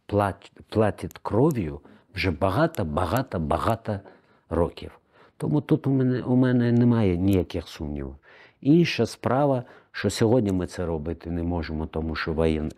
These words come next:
військо-, е, воєнний стан. Завтра, е, ми це будемо робити. І думаю, що у українців після з-, е,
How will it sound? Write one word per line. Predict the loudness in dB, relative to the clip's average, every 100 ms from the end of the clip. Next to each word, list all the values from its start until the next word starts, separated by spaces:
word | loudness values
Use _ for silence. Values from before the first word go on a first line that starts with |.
| -6
військо-, | -2 -2 -4 -4 -4 -4
е, | -4 -2 0
воєнний | 2 4 2 0 -4
стан. | -2 0 0 -4 -18 -20 -20 -20 -20 -16
Завтра, | -8 -8 -2 2 2 0 -2 -2 -4 -10 _ _ -14
е, | -8 -6 -2
ми | 0 2
це | 2 2
будемо | 0 2 2 4 2 2
робити. | 0 -2 0 -2 -2 -6 -6 -18 -20 _ _ _ _ _ _ 2
І | 6 6 4
думаю, | 2 4 6 4 4
що | 2 2
у | 2
українців | 2 2 4 2 0 -6 -6 -4
після | -4 -2 -2
з-, | -2 -4 -8
е, | -2 0 0